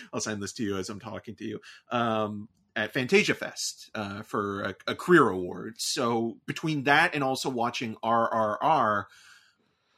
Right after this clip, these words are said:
the way that I felt watching R R R was the same way I felt the first time watching Hard Boiled, and it had been a while since I had watched Hard Boiled, and I kind of feel like John Woo,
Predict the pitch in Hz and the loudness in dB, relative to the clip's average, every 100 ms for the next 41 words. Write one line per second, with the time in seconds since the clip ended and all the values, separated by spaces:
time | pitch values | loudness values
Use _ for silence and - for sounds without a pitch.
0 | _ _ _ _ _ 147 127 160 151 170 | _ _ _ _ _ -6 0 2 4 6
1 | 208 220 185 170 147 139 120 127 147 123 | 6 6 2 4 2 4 2 0 -2 -2
2 | 110 117 110 110 110 120 120 110 104 123 | 0 2 2 2 0 2 4 4 2 -2
3 | 123 113 120 - - 139 143 127 120 120 | -4 -4 -4 -2 -2 0 -2 -2 -2 -2
4 | 107 110 - 123 110 113 - 113 - 117 | -2 -4 -4 -6 -6 -10 -8 -8 -6 -8
5 | 110 101 98 123 107 113 107 98 131 120 | -6 -6 -8 -8 -6 -4 -4 -2 0 0
6 | 104 101 104 110 117 110 135 143 107 101 | 0 -4 -6 -4 -6 -4 0 0 -2 -4
7 | 104 - 113 110 104 107 101 98 - 113 | -8 -10 -12 -10 -8 -8 -8 -8 -10 -10
8 | 107 - 131 120 104 - 127 - 196 220 | -10 -8 -4 -2 -4 -4 -6 -4 -6 -4
9 | 160 147 123 120 - - - - - _ | -2 -2 0 -2 -4 -14 -20 -20 -20 _
10 | _ _ _ _ 139 110 147 175 196 156 | _ _ _ _ -4 2 4 4 2 0
11 | 127 143 147 147 139 | 4 6 8 6 4